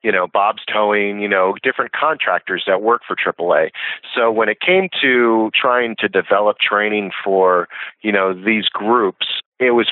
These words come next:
fairly easy for our particular employees. You know, they had to come to the training. They were required to be there. But when it came to training, like, our contractors, we were totally reliant on them seeing the value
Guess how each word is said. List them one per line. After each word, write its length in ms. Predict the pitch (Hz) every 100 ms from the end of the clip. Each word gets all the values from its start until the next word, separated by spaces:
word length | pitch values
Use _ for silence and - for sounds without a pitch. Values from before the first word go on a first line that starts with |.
| -
fairly 360 | 185 208 156 123
easy 500 | 127 131 127 135 131
for 180 | - 107
our 320 | - 101 120 127
particular 580 | 123 - 127 - 127 123
employees. 600 | 117 - 127 127 127 123
You 60 | 117
know, 220 | 107 104
they 320 | 98 110 110 - - -
had 260 | - 110 107
to 80 | 110
come 240 | 113 104
to 80 | 110
the 100 | 104
training. 440 | - 110 104 104 101
They 100 | 98
were 120 | 98
required 480 | 98 - 101 101 98
to 60 |
be 180 | 90 101
there. 180 | 95 98
But 160 | 90 101
when 160 | 113
it 120 | 107 -
came 320 | 165 185 202 -
to 340 | 127 117 113 110 - - -
training, 520 | - 131 123 123 123 117
like, 440 | 107 101 98 -
our 160 | 101 95
contractors, 1000 | - 226 240 - 92 90 - 92 110 - -
we 180 | 113
were 180 | 190 156 - -
totally 340 | 151 175 160
reliant 560 | 113 98 101 123 110 98
on 200 | 98 98
them 180 | 104 104 -
seeing 260 | 113 117 107
the 140 | 87
value 800 | 95 98 113 110 92 90 87 90